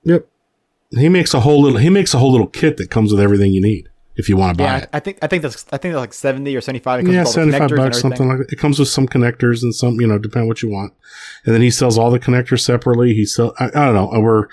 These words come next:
Speaker 1: I know we're doing an advertisement here for him, but he's, he deserves it. He's doing a good job with that. And, um, he, I think he services a lot of guys that do robotics and stuff too, 'cause he sells a lot of different kinds of connectors and things.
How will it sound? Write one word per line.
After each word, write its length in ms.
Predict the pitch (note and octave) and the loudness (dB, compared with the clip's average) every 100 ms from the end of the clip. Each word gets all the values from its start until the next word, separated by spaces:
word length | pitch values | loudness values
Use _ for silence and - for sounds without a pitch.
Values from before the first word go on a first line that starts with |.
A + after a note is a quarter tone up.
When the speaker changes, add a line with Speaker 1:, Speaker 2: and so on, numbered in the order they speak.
| - - - | -12 -14 -2
Speaker 1:
I 80 | B2+ | 2
know 80 | A#2+ | 4
we're 80 | |
doing 180 | A2+ A2+ | 4 4
an 60 | G#2 | 2
advertisement 540 | G#2 G2+ G#2 F#2+ G2 | 2 0 0 0 0
here 100 | G2 F#2+ | -2 -2
for 120 | F#2+ | 0
him, 120 | F#2+ | 0
but 100 | F#2 | 2
he's, 340 | G2+ F#2+ - - _ - _ _ - | 2 0 -4 -10 _ -20 _ _ -2
he 120 | A#2+ | 0
deserves 360 | A2+ A2+ G#2+ | 2 2 2
it. 40 | G2 | 2
He's 120 | F#2+ | 2
doing 120 | G#2+ | 2
a 40 | G2 | 2
good 140 | G2+ | 0
job 280 | F#2 G2 F#2+ | 0 0 2
with 140 | F2+ F#2 | 0 -4
that. 300 | E2+ B1 _ G#2+ | -8 -12 _ -4
And, 400 | G2 F#2+ G2 F#2+ | 0 0 0 0
um, 320 | F#2+ F#2 F#2 - - | -2 -2 -6 -10 -18
he, 180 | - E3 | -2 0
I 80 | D3+ | 2
think 200 | G#3 B3+ | 2 2
he 80 | E3 | 0
services 500 | - C#3+ C#3 C#3 A2+ | 2 2 2 2 2
a 40 | |
lot 200 | A2 A#2 | 2 2
of 120 | A2+ G#2 | 2 0
guys 240 | A2+ G2+ | 0 -2
that 120 | G#2 | -2
do 160 | G2+ G#2 | 0 2
robotics 600 | F#2 E2+ F2+ F#2 - - | 2 -2 -4 -6 -10 -10
and 100 | F2 | -10
stuff 280 | - F#2 - | -10 -12 -8
too, 200 | F#2+ F2 | -6 -6
'cause 160 | - | -8
he 60 | A2 | -6
sells 220 | - C3+ | -2 0
a 60 | G#2 | 0
lot 260 | F#2 G2 F#2+ | -2 -2 -4
of 80 | |
different 220 | F#2+ F#2 F2+ | -6 -8 -8
kinds 180 | F#2 | -8
of 60 | - | -8
connectors 420 | F#2 F2+ - F2 | -10 -12 -14 -18
and 80 | - | -18
things. 320 | - - - | -20 -20 -20